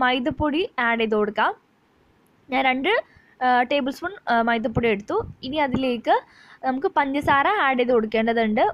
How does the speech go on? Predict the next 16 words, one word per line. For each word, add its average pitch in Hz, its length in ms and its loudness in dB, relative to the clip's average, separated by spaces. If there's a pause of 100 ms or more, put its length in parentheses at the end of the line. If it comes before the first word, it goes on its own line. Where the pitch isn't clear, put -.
ഒരു 269 100 0 (100)
മൂന്ന് 254 260 2
ടേബിൾ 269 300 0
സ്പൂൺ 415 260 0
പഞ്ചസാര 269 460 0
എടുത്തു. 214 220 -2 (540)
രണ്ട് 294 180 2 (100)
ടേബിൾ 349 260 2
സ്പൂൺ 415 220 0
മൈദപ്പൊടിക്ക് 302 600 0
മൂന്ന് 339 260 0
ടേബിൾ 277 280 2
സ്പൂൺ 415 240 0
പഞ്ചസാര, 240 400 0 (240)
ആ - 20 2 (220)
അളവിലെടുക്കുക. 254 640 0